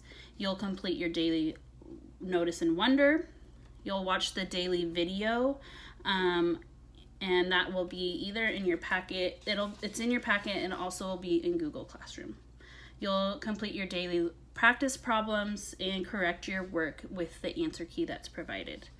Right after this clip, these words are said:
Um, your daily Flipgrid, you're answering three questions, um, or two question, what is one thing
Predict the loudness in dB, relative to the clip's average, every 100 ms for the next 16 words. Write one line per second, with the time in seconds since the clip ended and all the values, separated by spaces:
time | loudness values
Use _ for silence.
0 | -20 -20 -20 -20 -14 -2 2 4 2 -2
1 | -2 4 6 6 2 -2 0 0 0 2
2 | 2 4 6 6 6 2 -2 -6 -4 -2
3 | -2 -2 2 2 2 0 -2 0 0 0
4 | -2 -2 -2 -4 -8 -10 -6 0 2 4
5 | 2 0 -12 -18 -18 -18 -20 -20 -6 0
6 | 0 0 -2 6 6 8 4 4 0 2
7 | 2 2 0 -2 0 0 0 0 2 2
8 | 0